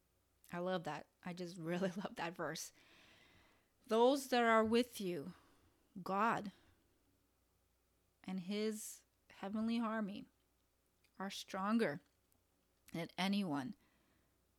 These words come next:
any obstacle you may be facing. Second verse I want to make reference to is when Elisha prayed and said,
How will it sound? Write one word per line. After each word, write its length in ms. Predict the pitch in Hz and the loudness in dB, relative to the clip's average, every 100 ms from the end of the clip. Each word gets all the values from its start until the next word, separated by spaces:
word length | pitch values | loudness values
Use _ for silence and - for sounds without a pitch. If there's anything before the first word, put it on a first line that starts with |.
| _ _ _ - | _ _ _ -4
any 200 | 196 196 | -4 -2
obstacle 720 | - 180 - - - 73 196 - _ | -2 -2 -4 -10 -6 -6 -8 -12 _
you 140 | 220 | -4
may 160 | 185 175 | -4 -4
be 140 | 190 | -6
facing. 520 | 185 - - - - 196 _ _ _ _ _ _ - - _ _ - | -8 -10 -10 -12 -14 -16 _ _ _ _ _ _ -20 -20 _ _ -8
Second 480 | - 247 269 240 - | 0 2 4 2 0
verse 360 | 196 202 202 - | -4 -2 -2 -2
I 100 | 196 | -4
want 120 | 190 | -2
to 60 | 185 | -4
make 200 | 185 - | -4 -4
reference 340 | 175 185 180 | -4 -6 -10
to 240 | - 170 170 | -10 -8 -6
is 120 | 180 | -6
when 120 | 185 | -4
Elisha 420 | 175 180 175 - | -2 -2 -2 -4
prayed 340 | 190 - 165 165 | -6 -6 -4 -4
and 100 | 165 | -6
said, 340 | - 156 185 | -4 -4 -4